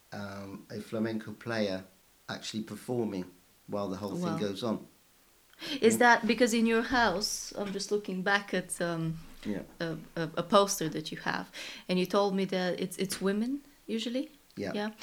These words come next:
Speaker 2: And it's a special type of song that they
Speaker 1: Yeah.
Speaker 2: perform.
Speaker 1: Yeah. But often you get a, a male guitarist will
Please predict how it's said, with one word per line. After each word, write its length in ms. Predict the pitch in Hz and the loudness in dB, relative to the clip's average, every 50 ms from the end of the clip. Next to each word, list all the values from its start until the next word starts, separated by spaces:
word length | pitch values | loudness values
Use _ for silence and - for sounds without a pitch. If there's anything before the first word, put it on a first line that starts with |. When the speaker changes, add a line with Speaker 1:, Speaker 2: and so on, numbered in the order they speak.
| - - - | -10 -2 2
Speaker 2:
And 120 | 190 202 208 | 4 6 6
it's 120 | 208 - | 6 6
a 40 | 202 | 4
special 500 | 202 - - - 233 233 - 226 190 185 | 2 6 6 6 6 6 6 4 2 2
type 320 | 185 - 170 160 156 160 | 2 0 0 0 -2 -4
of 100 | 156 156 | -4 -2
song 280 | - - - - - 185 - - - - - _ _ - - - | -2 -2 -2 -4 -6 -8 -12 -16 -20 -20 -20 _ _ -12 -6 -6
that 100 | 165 - | -2 -2
they 80 | 156 151 | -2 -2
Speaker 1:
Yeah. 100 | 151 - 135 | -2 -4 -8
Speaker 2:
perform. 340 | - - - - - 180 - - - _ _ - | -6 -6 -6 -6 -6 -8 -12 -16 -20 _ _ -10
Speaker 1:
Yeah. 160 | 101 95 87 - - - - - _ _ - - - _ - | -8 -8 -8 -8 -12 -18 -20 -20 _ _ -20 -20 -6 _ 2
But 120 | 123 - 147 | 2 2 2
often 200 | 139 151 147 143 | 2 4 6 6
you 100 | 139 123 | 6 6
get 200 | 127 123 110 110 | 4 2 2 2
a, 300 | 110 110 107 104 101 - | 0 0 0 0 0 0
a 40 | 113 | 2
male 280 | 107 113 120 113 107 104 | 2 4 4 4 4 2
guitarist 680 | 101 - - - - 110 107 107 101 90 92 - - - | 0 -2 -8 -6 -2 0 0 0 0 -2 -4 -8 -8 -8
will 100 | 90 | -10